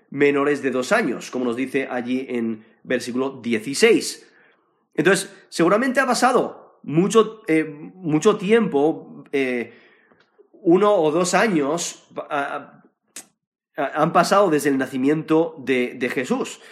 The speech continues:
Ahora, aquí vemos a estos magos. Realmente no conocemos su posición social en, en, eh, con exactitud, pero vemos que ellos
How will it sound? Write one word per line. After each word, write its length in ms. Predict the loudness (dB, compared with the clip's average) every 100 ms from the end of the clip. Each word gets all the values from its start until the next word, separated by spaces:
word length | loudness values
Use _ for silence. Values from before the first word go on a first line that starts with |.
| -4
Ahora, 140 | 0 2
aquí 80 |
vemos 240 | 4 4 4
a 60 |
estos 240 | 2 2 2
magos. 580 | 6 6 4 -4 -12 -18 -20 _
Realmente 380 | 2 4 2 4
no 200 | 4 4
conocemos 840 | 2 2 2 2 4 2 -2 -12 -20 _ _ _ _ _ -14
su 380 | 0 4 4
posición 540 | 4 2 2 4 2 2
social 840 | 0 -2 2 4 6 4 2 -2
en, 220 | -2 -2 -4
en, 220 | -8 -10 -20 -20 _ _ _
eh, 380 | 0 2 0 0
con 140 | 2
exactitud, 840 | 2 2 -2 -2 0 4 6 4 4
pero 760 | 4 6 4 0 -4 -16 _ _ _ _ _ _ _ -20 -20 _ _ _
vemos 380 | 2 4 2 2
que 180 | 2
ellos 460 | 4 4 2 -2 -10